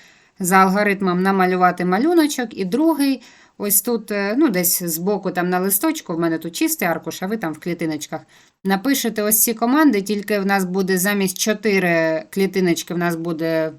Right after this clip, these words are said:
ми множимо на десять, в нас кроки будуть сорок. І замість стрілочки це в нас буде влі-,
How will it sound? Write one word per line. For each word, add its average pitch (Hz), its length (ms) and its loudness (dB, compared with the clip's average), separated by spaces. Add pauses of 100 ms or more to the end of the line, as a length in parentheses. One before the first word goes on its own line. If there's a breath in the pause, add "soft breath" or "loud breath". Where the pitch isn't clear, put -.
(120)
ми 180 160 0
множимо 180 420 2
на 185 120 4
десять, 165 380 0
в - 20 -6
нас 160 160 -2
кроки 175 360 -4
будуть 147 340 -6 (240 soft breath)
сорок. 311 680 4 (380 soft breath)
І 208 200 0
замість 202 400 4
стрілочки 254 600 0
це 220 140 -4
в 208 40 -4
нас 202 140 -2
буде 208 420 -2 (340)
влі-, 190 320 -6